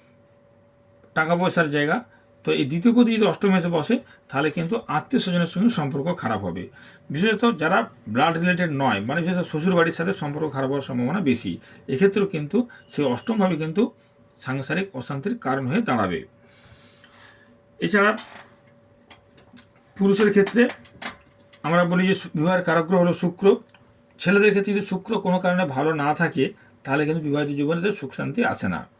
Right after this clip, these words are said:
তো সেক্ষেত্রে শুক্র যদি কোনো কারণে অষ্টম পতির সঙ্গে যুক্ত হয় বা শুক্র যদি সে অষ্টম ভাবে ব-, বসে, বসে যায়, তাহলে কিন্তু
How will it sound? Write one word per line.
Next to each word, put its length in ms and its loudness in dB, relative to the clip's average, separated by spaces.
তো 60 -8
সেক্ষেত্রে 560 2
শুক্র 440 2
যদি 160 8
কোনো 220 2
কারণে 260 4
অষ্টম 420 0
পতির 200 2
সঙ্গে 240 0
যুক্ত 280 -2
হয় 140 4
বা 120 2
শুক্র 380 0
যদি 160 4
সে 100 0
অষ্টম 360 2
ভাবে 280 6
ব-, 180 0
বসে, 220 -2
বসে 260 -2
যায়, 200 2
তাহলে 240 2
কিন্তু 400 -2